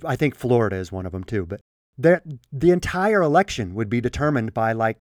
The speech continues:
four states max. All the other states, we wouldn't even have to put voting machines in them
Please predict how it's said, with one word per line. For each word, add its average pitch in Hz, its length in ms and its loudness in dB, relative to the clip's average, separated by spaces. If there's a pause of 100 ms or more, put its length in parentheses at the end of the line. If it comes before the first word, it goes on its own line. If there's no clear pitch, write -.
(320)
four 147 400 0 (260)
states - 540 -6
max. - 680 -4 (420)
All 180 200 6
the 226 120 4
other 208 160 4
states, 208 480 -2 (320)
we 156 200 2
wouldn't 165 240 4
even 123 160 2
have 131 240 -2
to - 60 -10
put 160 320 0
voting 139 580 0
machines 101 640 -8
in 110 280 -6
them 87 280 -12